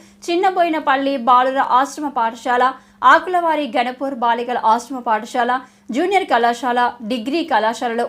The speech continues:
ఉన్నటువంటి ఉపాధ్యాయులను ఎమ్మెల్సీ ఓటు నమోదు చేసుకున్న ఉపాధ్యాయులను ప్రచారంలో భాగంగా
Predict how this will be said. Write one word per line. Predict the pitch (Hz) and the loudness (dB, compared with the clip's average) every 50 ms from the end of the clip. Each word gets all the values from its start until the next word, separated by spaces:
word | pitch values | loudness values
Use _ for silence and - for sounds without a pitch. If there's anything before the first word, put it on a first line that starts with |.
| - | -4
ఉన్నటువంటి | 226 233 240 240 233 226 240 226 208 208 208 226 - - | -6 -6 -4 -4 -4 -4 -4 -4 -4 -4 -6 -10 -8 -8
ఉపాధ్యాయులను | 214 208 233 233 233 208 202 254 233 226 226 233 247 285 247 - - _ _ _ _ _ _ _ _ _ _ _ _ _ _ _ _ _ _ _ _ _ _ _ _ _ _ | -8 -2 -2 -2 -2 -2 -4 -4 -4 -4 -4 -4 -4 -4 -6 -8 -12 _ _ _ _ _ _ _ _ _ _ _ _ _ _ _ _ _ _ _ _ _ _ _ _ _ _
ఎమ్మెల్సీ | - 254 254 285 339 339 - 359 330 | -2 0 0 0 -2 -2 -4 -6 -6
ఓటు | 294 302 285 277 262 277 | -4 -2 -4 -4 -4 -6
నమోదు | 247 247 226 233 254 262 269 254 | -8 -8 -8 -6 -8 -8 -8 -6
చేసుకున్న | 262 247 233 233 _ 247 226 220 214 208 | -6 -6 -8 -8 _ -12 -12 -10 -10 -12
ఉపాధ్యాయులను | 208 208 233 233 220 214 247 247 240 240 247 302 359 | -10 -8 -8 -8 -6 -8 -8 -6 -4 -2 -2 -2 -2
ప్రచారంలో | 349 294 247 233 233 285 285 277 269 262 254 247 | -2 -6 -8 -8 -8 -10 -10 -6 -6 -4 -4 -4
భాగంగా | 233 220 220 208 202 220 220 240 302 | -4 -6 -8 -8 -8 -8 -8 -6 -6